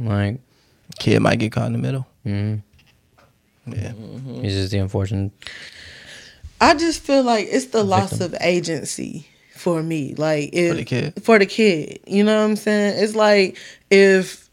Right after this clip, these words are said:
Speaker 4: if I have been doing this on my own free will, it's well maintained. You know, this is a before picture of when she sent them there. But it's not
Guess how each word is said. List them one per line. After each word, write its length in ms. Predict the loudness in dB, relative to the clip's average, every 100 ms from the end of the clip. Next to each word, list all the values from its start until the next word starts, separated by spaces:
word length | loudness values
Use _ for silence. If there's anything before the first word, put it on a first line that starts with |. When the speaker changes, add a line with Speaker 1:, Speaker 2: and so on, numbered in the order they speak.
| 6
Speaker 4:
if 220 | 6 6
I 120 | 4
have 380 | 6 6 4 4
been 240 | 2 2 2
doing 320 | 2 2 2
this 280 | 0 -2 -4
on 180 | -4 0
my 180 | -2
own 240 | 0 0 0
free 200 | 2 2
will, 200 | 2 0
it's 120 | 2
well 280 | 2 4 4
maintained. 720 | 4 2 0 2 2 2 0
You 60 | -2
know, 200 | -2 -2
this 220 | -2 0
is 80 | 0
a 20 |
before 460 | 0 -4 0 2 2
picture 540 | 2 -2 -2 -6 -6 -10 -20 -20 0
of 200 | 0 2
when 200 | 0 0
she 220 | -2 -6
sent 300 | -2 -2 0
them 140 | -4
there. 340 | -4 -4 -4 -8 -16 -20 _
But 400 | 0 2 2 0 2
it's 220 | 4 4
not 460 | 6 6 6 4